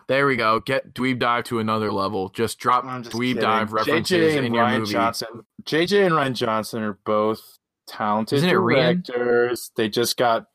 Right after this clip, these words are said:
Speaker 2: embroiled in a bad system and, uh, <sighs> whatever. Uh, should we talk about, uh, what's next? Where are we?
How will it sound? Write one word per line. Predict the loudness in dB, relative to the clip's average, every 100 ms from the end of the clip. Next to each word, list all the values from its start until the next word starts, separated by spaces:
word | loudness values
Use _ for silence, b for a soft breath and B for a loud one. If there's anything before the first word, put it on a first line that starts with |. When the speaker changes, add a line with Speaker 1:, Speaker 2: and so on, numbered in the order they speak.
| _ _ _ _ _
Speaker 2:
embroiled | -6 -2 -2 -2 -2 2 2 4 2 2
in | 0
a | -2 -6 _ _ -2
bad | 0 2 2 2 -2 -10 _ _ _ _
system | -12 -4 -2 -2 -2 0 2 0 0
and, | -2 -2 -2
uh, | 0 -2 B B B -20 _ _ B B B B B B B 0
<sighs> | 2 2 -2 -4
whatever. | 0 2 2 0 0 -6 -2
Uh, | 2 2
should | 0
we | -4
talk | -2 -2 -2
about, | 2 2
uh, | 2 0
what's | -4 -2
next? | -4 -2
Where | -2 0
are | 0
we? | -2